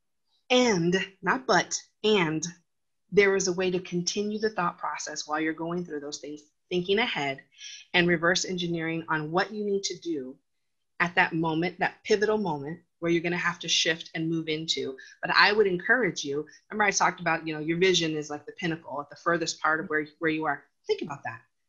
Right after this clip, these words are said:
Think about where you wanna be at your furthest part and kind of work your way backwards step by step, um, to be able to identify what is it that you're passionate about?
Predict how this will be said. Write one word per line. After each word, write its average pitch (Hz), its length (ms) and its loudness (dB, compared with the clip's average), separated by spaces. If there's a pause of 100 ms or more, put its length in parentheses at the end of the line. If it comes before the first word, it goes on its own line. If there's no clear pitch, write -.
Think 349 140 2
about 320 240 0
where 226 100 2
you 233 160 -4
wanna 202 220 -6
be 190 160 0
at 190 100 -4
your 170 100 -8
furthest 175 380 -2
part 180 200 2
and 165 100 -6 (100)
kind 302 180 0
of 233 60 -6
work 175 220 2
your 165 100 -4
way 156 120 0
backwards 156 540 -2 (280)
step - 320 0
by 143 140 -2
step, - 400 0 (400)
um, 165 240 -2
to 208 140 -2
be 185 180 0
able 190 160 -4
to - 200 -2
identify 170 540 0
what 170 220 0
is 214 100 -4
it 247 100 -6
that - 140 -8
you're 170 80 -6
passionate - 480 -4
about? 135 320 -8